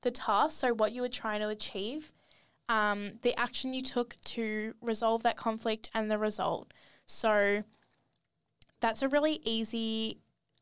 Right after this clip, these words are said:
method you can follow, and it is one that is looked for by recruiters. So make sure that you, um, have a think about that, and you're having a brainstorm of scenarios and situations that you could use,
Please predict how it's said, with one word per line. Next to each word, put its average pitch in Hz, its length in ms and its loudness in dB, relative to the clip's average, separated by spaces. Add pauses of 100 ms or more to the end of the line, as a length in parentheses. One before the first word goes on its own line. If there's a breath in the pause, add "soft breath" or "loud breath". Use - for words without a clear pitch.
(240)
method 226 420 0
you 226 100 -2
can 220 140 -2
follow, 226 560 2
and 214 260 2
it 220 160 0
is 226 460 -2
one 220 260 0
that 214 160 2
is 214 160 -4
looked 214 200 -4
for 208 460 2
by 214 200 4
recruiters. 220 680 0
So 226 240 0
make 220 220 0
sure 254 160 0
that 277 220 0
you, 214 340 -2 (480 loud breath)
um, 208 600 2
have 233 160 0
a 240 40 -2
think 233 200 -4
about 233 240 2
that, 214 240 2
and 214 360 0
you're 240 100 2
having 269 260 0
a 277 60 0
brainstorm 220 720 0
of 208 260 4 (220)
scenarios 214 760 2
and 208 120 -2
situations 208 600 0
that 220 120 -2
you 220 100 -4
could 214 280 -4
use, 214 500 -4